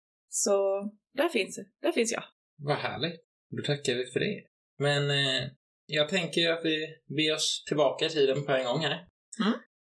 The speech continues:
Speaker 2: Kan du ta oss tillbaka till dina första minnen av dina diagnoser?
Speaker 1: Eh, yes. Jag har en diagnos som heter H E D S. Det är Ehlers-Danlos syndrom, eh, hypermobilitet. Eh, A D H D,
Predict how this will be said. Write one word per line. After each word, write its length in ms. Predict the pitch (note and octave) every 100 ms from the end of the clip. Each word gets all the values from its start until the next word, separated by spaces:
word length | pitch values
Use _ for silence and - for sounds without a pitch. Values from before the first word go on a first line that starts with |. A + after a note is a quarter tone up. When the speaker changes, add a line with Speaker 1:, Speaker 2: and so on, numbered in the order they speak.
| -
Speaker 2:
Kan 160 | F3+ E3+
du 60 |
ta 180 | E3 E3+
oss 180 | D#3+ -
tillbaka 680 | E3 D#3 C3 - - D3+ D3
till 340 | - D3 C#3
dina 280 | D#3 C#3 B2
första 580 | - - E3 - - C3
minnen 520 | D3 D3+ A2+ A#2 D3+
av 280 | - C3 C3 - -
dina 480 | - B2 E3 A2+ G#2+ -
diagnoser? 720 | B2 B2 C3+ C#3 - - - - _ _ _ _ -
Speaker 1:
Eh, 380 | F3 E3+ E3+
yes. 480 | A3 B4 - - - - _
Jag 240 | B3+ D4 D4+
har 180 | C4+
en 100 | A#3+
diagnos 480 | A#3 A3 G3+ G3 F#3+
som 100 | G3
heter 200 | F3 F3+
H 240 | F#3 A#3+ C4
E 180 | G#3+
D 100 | G3+
S. 440 | G#3 D#4 - - - A#3+
Det 60 | F#3+
är 420 | F#3+ - - G3+
Ehlers-Danlos 720 | F#3 F#3 F#3+ F3+ E3+ E3+ -
syndrom, 580 | F#3 E3+ D#3+ D#3 A#3+ F#4+ - -
eh, 180 | - E3+
hypermobilitet. 1000 | F#3 - D#3 E3 D#3 D#3 D#3+ F#3 C#4 - - _ _ _ _ _ _ _ -
Eh, 360 | F3+ E3+ E3+ -
A 140 | C4
D 140 | C4
H 220 | C4 C4 A3
D, 420 | F#3 F3+ F3+